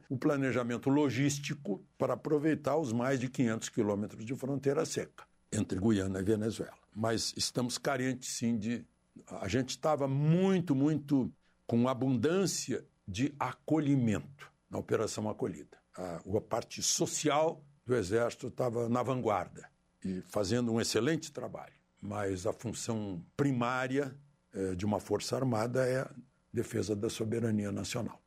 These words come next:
Bom, gravíssimo, gravíssimo isso que a Polícia Federal descobriu: que um servidor que ganha vinte mil seiscentos e cinquenta por mês, é um servidor importante,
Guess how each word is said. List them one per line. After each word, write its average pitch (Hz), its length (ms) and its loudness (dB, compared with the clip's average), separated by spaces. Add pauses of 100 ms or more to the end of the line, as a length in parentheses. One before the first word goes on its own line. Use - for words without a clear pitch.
Bom, 131 260 0 (400)
gravíssimo, 139 1080 0 (140)
gravíssimo 170 800 2
isso 156 240 4
que 165 80 2
a 143 40 4
Polícia 143 380 0
Federal 127 380 0
descobriu: 107 600 0 (280)
que 143 100 2
um 151 80 4
servidor 131 720 2 (300)
que 135 100 0
ganha 165 720 2 (160)
vinte 175 480 4
mil 165 240 4
seiscentos - 640 2
e - 40 -4
cinquenta 160 500 2
por 110 240 -4
mês, 117 480 0 (200)
é - 80 -2
um - 220 0
servidor 117 460 2
importante, 123 720 -4